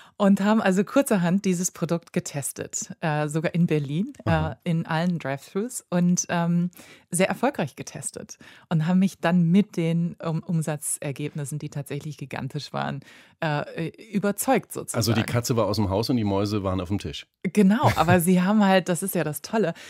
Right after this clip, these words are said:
Speaker 1: sie haben angefangen, sich wie in einem Startup zu verhalten. Also der Konzern ist zum Startup mutiert, sobald der Chef aus der Tür war
Speaker 2: Mhm.
Speaker 1: und haben eben mit dieser Wahnsinnsenergie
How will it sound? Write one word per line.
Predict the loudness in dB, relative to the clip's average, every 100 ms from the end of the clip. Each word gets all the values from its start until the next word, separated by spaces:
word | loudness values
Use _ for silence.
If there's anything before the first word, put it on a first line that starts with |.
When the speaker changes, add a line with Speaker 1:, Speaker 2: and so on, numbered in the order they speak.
| -20 -8
Speaker 1:
sie | -2 -2
haben | 0
angefangen, | 2 2 2 2 2
sich | 2 -2 -4
wie | -6
in | -4
einem | -4 -4
Startup | -2 -2 -2 -6 -8
zu | -12
verhalten. | -10 -10 -8 -10 -8
Also | -6 -4 -4
der | -6
Konzern | -6 -6 -4 -2 0
ist | -2 -6
zum | -10 -8
Startup | -4 -4 -4 -8
mutiert, | -10 -10 -8 -8 -8 -16 -18 -10
sobald | -6 -4 -4 -4
der | -4
Chef | -4 -6
aus | -6 -8
der | -8 -6
Tür | 2 2 2
war | -4 -4 -4
Speaker 2:
Mhm. | -2 -6 -12 -16 -4
Speaker 1:
und | 2 2 4
haben | 0 2
eben | 0 0
mit | -2
dieser | -4 -4 -6
Wahnsinnsenergie | -8 -4 -4 -4 -6 -6 -6 -6 -8 -8 -8